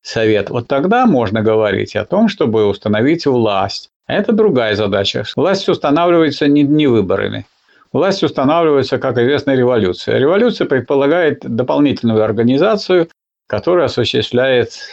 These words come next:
партия, когда она готовит этот вопрос. Поэтому вопрос о том, о, о власти советской,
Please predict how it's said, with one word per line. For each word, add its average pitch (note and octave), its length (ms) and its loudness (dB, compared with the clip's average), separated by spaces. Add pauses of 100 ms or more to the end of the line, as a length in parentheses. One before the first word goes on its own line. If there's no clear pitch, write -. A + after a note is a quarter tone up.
(220)
партия, D#3 540 0
когда C#3+ 360 -2
она C3 200 0
готовит G#2+ 560 0
этот G#2 240 -2
вопрос. G2+ 480 -4 (160)
Поэтому A#2+ 380 0
вопрос C3+ 440 0
о A2 260 0
том, A2+ 360 0 (360)
о, A2+ 440 -4
о A2+ 120 -2
власти C#3+ 640 -2 (220)
советской, A2+ 800 -4